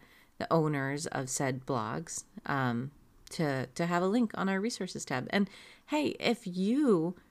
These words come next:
know of a resource that I'm missing, please feel free to, uh, email us, next session podcast at gmail, and, uh,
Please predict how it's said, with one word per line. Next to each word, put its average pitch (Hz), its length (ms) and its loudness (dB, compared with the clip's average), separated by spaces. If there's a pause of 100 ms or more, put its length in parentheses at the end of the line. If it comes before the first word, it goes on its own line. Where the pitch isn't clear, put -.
(120)
know 170 420 4
of 156 140 2
a 156 60 2
resource 160 400 0
that 147 120 -6
I'm 139 160 -2
missing, 139 640 -4
please 185 400 0
feel 160 180 -2
free 131 580 -4
to, 131 440 -2
uh, 139 240 -2
email 147 320 -4
us, 135 340 -6
next 135 280 -8
session 139 420 -6
podcast 135 580 -6
at 127 180 -4
gmail, 139 500 -4 (500)
and, 143 380 0
uh, 135 300 0